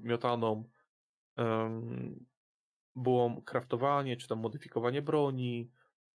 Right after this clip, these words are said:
E, no, był naprawdę fajny, rozwinięty system,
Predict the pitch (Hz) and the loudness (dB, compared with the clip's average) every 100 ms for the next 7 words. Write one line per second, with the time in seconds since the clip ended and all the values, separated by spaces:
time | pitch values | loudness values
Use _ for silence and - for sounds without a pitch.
0 | _ _ - 120 120 120 131 127 - - | _ _ -2 2 2 2 0 0 -10 -12
1 | 123 131 123 123 123 156 202 - 139 147 | -2 0 0 2 0 0 -2 0 0 0
2 | 147 143 123 117 123 127 - - - 135 | 0 -2 -2 -4 -4 -6 -6 -4 -2 -2
3 | 170 | -4